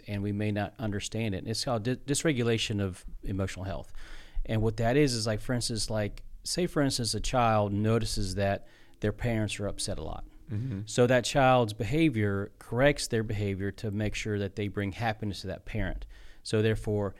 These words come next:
Speaker 1: if, if I do what I'm supposed to do all the time and take care of my parent, then they'll be happy when they're near me.
Speaker 2: Sure.
Speaker 1: But sometimes that parent will be upset regardless and, and then fire off on that kid. So a lot of us who were those kids who were trying to help their parent, whether it was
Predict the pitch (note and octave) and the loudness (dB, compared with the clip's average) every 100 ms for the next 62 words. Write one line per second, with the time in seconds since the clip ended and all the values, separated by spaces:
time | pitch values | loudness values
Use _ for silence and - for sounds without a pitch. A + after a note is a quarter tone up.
0 | - - A2+ A2 - _ - A#2+ C#3 D#3+ | -20 -8 -4 -4 -6 _ -6 2 6 6
1 | D3+ D#3+ C3+ C3 C3 - G#2+ C3+ D#3 - | 8 6 6 4 2 -2 0 2 2 0
2 | G#2+ A#2+ G#2 G2+ G2 C3 A2+ G#2 G2+ A#2+ | -2 0 2 2 0 -2 0 0 -2 -2
3 | G#2+ - A#2 G#2+ G2 F2+ - E3+ A2 - | -4 -2 -2 0 -2 -4 0 2 2 0
4 | - - - - - A2 A2+ A#2 A2 F#2+ | -10 -20 -20 -20 -4 2 4 4 2 0
5 | B2+ A#2+ A2 G2 G2 F#2+ G2+ C#3 G#2 F2 | 2 2 0 -2 -2 0 2 2 2 -2
6 | - - - - A#2 G2+ E2+ A#2+ E3+ D#3+ | -8 -14 -14 -4 0 0 2 2 4 4
7 | E3 C3+ B2 A2 - C#3 A2+ G#2+ A2 G#2 | 4 4 2 0 2 2 0 0 0 0
8 | - A2+ G2 F#2+ A#2 C3+ G#2+ G2+ - G2+ | -2 -2 -2 -2 2 2 4 0 0 -4
9 | G2 G#2+ G2+ G2 F#2 - G#2 F#2 G2 F#2+ | -2 -2 -2 -2 -4 -2 0 2 0 -2
10 | F#2+ F#2 C2 - E3 - - - - - | -4 -6 -6 -6 -6 -6 -12 -20 -20 -20
11 | - - C3+ B2+ - - B2 A2+ B2 F3 | -6 4 6 6 2 -4 -2 4 6 6
12 | C3+ A2+ A2+ - A#2+ G#2 A2 A2 G#2 - | 6 4 2 0 -2 0 0 2 0 -2
13 | - E3+ A#2+ A2+ - A2 G#2+ - A2 G2+ | 0 2 2 -2 -4 -2 -2 0 0 0
14 | A#2+ A2+ - G2 - - B2+ G2+ G2 G2 | 0 -2 -2 -4 -4 -4 0 0 -2 -6
15 | G2 G2 G2 G2 F#2 F2 | -6 -4 -4 -4 -6 -8